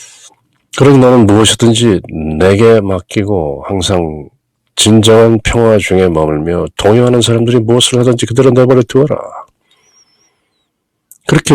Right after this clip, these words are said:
이리 뛰고 저리 뛰고 늘 소용돌이 속에서 삶을 구가하면서 즐거움을 찾고 뭔가 보람 있는 인생을 사는 것처럼 하는 그런 사람들 그저 내버려 두라. You follow me.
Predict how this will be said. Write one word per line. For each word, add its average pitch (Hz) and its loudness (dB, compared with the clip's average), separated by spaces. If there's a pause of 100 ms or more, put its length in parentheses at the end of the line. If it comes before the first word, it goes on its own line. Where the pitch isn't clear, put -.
이리 104 2
뛰고 110 0
저리 87 0
뛰고 82 -4 (100)
늘 110 0
소용돌이 98 0
속에서 82 -4 (680)
삶을 90 0
구가하면서 80 -2 (500)
즐거움을 92 2
찾고 - -2
뭔가 95 0 (760)
보람 107 2
있는 98 2
인생을 98 0
사는 98 -2
것처럼 95 -2
하는 98 -2
그런 104 0
사람들 101 -4
그저 147 0
내버려 156 0
두라. - -12 (920)
You 113 2
follow 107 0
me. 98 -2